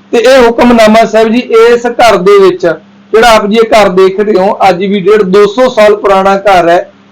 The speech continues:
ਜਿੱਥੇ ਪੁਰਾਤਨ ਗੁਰਦੁਆਰਾ ਸਾਹਿਬ ਹੈ। ਗੁਰਦੁਆਰਾ ਸਾਹਿਬ ਦੇ ਨੇੜੇ ਹੀ ਇਹ ਪੁਰਾਤਨ ਘਰ ਹੈ। ਇਸ ਘਰ ਦੇ ਵਿੱਚ ਇਸ ਪਰਿਵਾਰ ਦੀਆਂ ਤਸਵੀਰਾਂ ਲੱਗੀਆਂ ਹੋਈਆਂ ਨੇ ਸ਼ੁਰੂ ਤੋਂ। ਇਹਨਾਂ ਦੇ ਕੋਲ ਇਹ ਹੁਕਮਨਾਮਾ ਸਾਹਿਬ ਆ।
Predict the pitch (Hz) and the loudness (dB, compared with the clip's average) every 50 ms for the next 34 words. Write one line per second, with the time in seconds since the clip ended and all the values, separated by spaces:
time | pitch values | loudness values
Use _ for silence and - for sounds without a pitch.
0 | _ - 208 202 - 247 247 - - 226 214 214 220 233 226 202 208 196 190 190 | _ -6 -6 -2 0 0 0 0 2 0 0 0 0 -2 -2 0 0 0 2 2
1 | 208 214 208 214 214 208 214 - 208 214 226 214 220 214 214 214 214 - _ _ | 2 2 2 2 2 0 0 0 0 0 0 0 0 0 0 -2 -4 -10 _ _
2 | _ _ _ 196 226 226 214 254 254 254 254 247 - - 220 233 214 196 247 247 | _ _ _ -2 0 0 2 2 2 2 0 0 0 -2 -2 -2 0 -2 -2 0
3 | 226 214 208 202 208 233 247 254 240 240 247 247 233 233 240 247 226 202 196 196 | 0 2 2 2 2 2 0 0 0 0 0 0 -2 -2 -2 -2 -2 -2 -2 -2
4 | - 226 220 202 226 214 190 185 269 - 208 - 226 240 247 240 240 247 311 - | -2 -4 -4 -2 0 0 0 2 2 0 0 0 0 -2 -2 -2 -4 -4 -2 -2
5 | 214 196 180 208 220 208 202 185 - - 208 208 208 208 - _ _ _ _ _ | 0 0 0 0 0 0 0 -2 -2 -2 -2 -2 -2 -4 -8 _ _ _ _ _
6 | - - 233 262 269 262 - - - 220 220 214 214 214 214 202 190 226 233 240 | -2 0 0 2 0 -2 -2 -2 0 0 2 2 2 2 0 0 -2 -2 0 2
7 | 240 240 240 233 - 269 - - 202 196 214 214 214 226 226 220 208 196 170 196 | 2 2 2 0 -2 -8 -8 -6 -4 -2 0 0 2 2 2 2 0 0 0 -2
8 | 208 214 214 202 202 202 202 202 196 196 196 196 190 196 190 196 208 208 208 202 | 0 0 0 0 0 0 2 0 0 0 0 -2 -2 -2 -2 -2 -2 -2 -2 -2
9 | 202 202 202 - _ _ _ _ _ _ - - 240 254 269 269 262 254 247 240 | -2 -2 -4 -8 _ _ _ _ _ _ -2 0 2 2 2 2 2 2 0 0
10 | 247 - 214 214 214 220 226 226 226 226 226 220 - - 226 226 214 202 196 202 | 0 0 2 2 4 4 2 2 2 0 0 0 -2 0 0 2 2 0 0 0
11 | 226 226 226 220 220 220 220 226 226 226 - 214 220 220 233 233 240 | -2 -2 0 0 0 2 2 0 0 0 0 -2 0 2 2 0 0